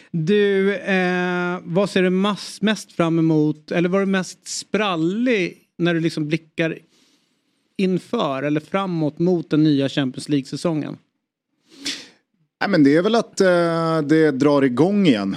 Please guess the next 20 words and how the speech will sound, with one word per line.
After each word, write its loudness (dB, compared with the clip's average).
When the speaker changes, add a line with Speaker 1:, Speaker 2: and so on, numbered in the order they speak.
Speaker 2:
framförallt. -2
Sommaren 2
är 0
ju, 4
eh, 0
en 4
härlig 0
tid 2
för, 0
eh, -2
mycket, 0
men 0
kanske 0
inte 0
för 0
den 2
absolut 0
bästa 0
internationella 0
fotbollen. -2